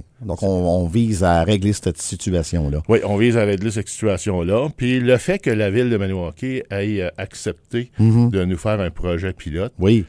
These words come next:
Speaker 2: ça nous a permis de développer d'autres municipalités.
Speaker 1: OK.
Speaker 2: Euh, je tiens à remercier la ville de Maniwaki d'avoir,
Speaker 1: Ouais.
Speaker 2: euh, d'avoir fait ce travail-là avec nous autres, parce que ça nous permet de développer d'autres sentiers ailleurs, parce qu'on a un modèle déjà de fait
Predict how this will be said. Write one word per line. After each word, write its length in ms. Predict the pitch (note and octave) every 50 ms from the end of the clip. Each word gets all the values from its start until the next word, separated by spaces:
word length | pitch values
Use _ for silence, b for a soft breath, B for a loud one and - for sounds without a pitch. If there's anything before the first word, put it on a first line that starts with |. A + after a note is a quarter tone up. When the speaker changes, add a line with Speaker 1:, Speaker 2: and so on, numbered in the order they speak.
| _ _
Speaker 2:
ça 300 | - - - G#2+ G2 F#2+
nous 340 | F#2+ F#2+ F#2 F2+ F#2 G2+
a 240 | G#2+ G#2+ A2+ A2+ A2+ - _ -
permis 420 | - B2 B2 A2+ A#2+ A2+ B2 C3+ C3
de 140 | G#2+ G#2+ F2+
développer 840 | E2+ F2 F#2 A#2 A#2+ A2+ G#2 G#2+ G#2 G2 F2 - - A2 A2+ A#2 G2+
d'autres 460 | F#2 A2+ A2 A2+ A#2 A2 - - G2+
municipalités. 720 | F2+ F#2 F#2 F2+ F2+ - - - - D#2+ D#2 D#2 - F2+ D#2+ - _ _ _ - -
Speaker 1:
OK. 160 | G#2 - - A2 G2+ F2+ -
Speaker 2:
Euh, 400 | A#1+ B1 B1+ A#1 G#1 A#1 A1+ A1 -
je 80 | -
tiens 140 | - A2 G#2+
à 40 | A2+
remercier 340 | G#2+ F#2 F2 F2+ - - A2+
la 80 | G#2 F#2
ville 100 | F#2+ G2
de 60 | F#2+
Maniwaki 480 | F#2+ F#2 F#2 F2+ F2+ F2+ E2 - - A2+
d'avoir, 260 | A2 F#2+ G2+ A2 A#2+
Speaker 1:
Ouais. 140 | A#2+ F#2 E2+ D#2+ D#2+
Speaker 2:
euh, 40 | D2
d'avoir 340 | D2+ E2+ D#2+ E2 F#2+ G2 -
fait 240 | - - G#2 G#2 -
ce 200 | - - - F#2
travail-là 420 | D#2+ - E2 E2 E2 D#2 D#2+ F#2
avec 240 | G2 F#2 E2 D#2+ -
nous 160 | D#2+ C#2+ D#2
autres, 240 | F#2 A2+ C3+ - b b b b b b b
parce 180 | - F2+ - -
que 140 | - A#2+ -
ça 220 | - - G#2+ G2
nous 140 | G2+ G#2 F#2+
permet 520 | - - B2 A#2 G#2 A2+ A2 A#2 B2 B2+
de 160 | A#2+ G#2+ G2+ F2
développer 480 | F2 G#2 G2 F#2+ G2+ F#2 - - A2
d'autres 220 | G2+ G#2+ A2 G#2+ -
sentiers 440 | - G#2+ G2 F2 D#2+ - G#2+ G#2+ - -
ailleurs, 460 | F#2 F2 E2+ F2 F2 F#2+ A2+ B2+ B2 b b b b b -
parce 160 | F#2+ E2+ -
qu'on 240 | - - G2+ F#2+ G2
a 40 | G2
un 120 | G2 F#2+
modèle 460 | F#2 F#2+ G2 G2 F#2 G2 G2 G2+ G2 F2+
déjà 420 | F2+ F2+ F2 E2+ D#2+ F#2+ F#2+ F#2+
de 160 | E2+ F2 E2+ E2
fait 260 | - - F#2 F2+